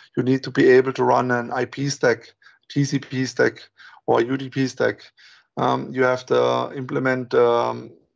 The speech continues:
the software complexity for this on the sensor and actuator, which becomes in the microcontroller world very costly.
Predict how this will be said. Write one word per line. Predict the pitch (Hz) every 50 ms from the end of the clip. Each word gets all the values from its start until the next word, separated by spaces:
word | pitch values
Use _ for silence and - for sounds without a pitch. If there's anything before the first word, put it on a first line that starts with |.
| _ -
the | -
software | 117 - 139 135 - - 160 -
complexity | - 131 127 120 - 127 - - - 117 - - 127
for | - - 127
this | 123 - 127 123 - - - - - -
on | 131 127 131
the | 123
sensor | - - 123 123 127 123 135
and | 123 123
actuator, | 120 123 - - - 117 113 117 123 123 127 127 123 123 123 143
which | 131 123 - - -
becomes | 131 123 - 120 120 123 123 - - - - _ _ _ _ _ _ _ _ _
in | - 120
the | 120 123
microcontroller | 120 123 123 131 135 - 143 135 - 139 131 120 - 131 127 123 123 120
world | 117 117 120 120 120 117 117 - - _
very | - 117 120 120
costly. | 120 - 117 113 113 - - - 113 110 107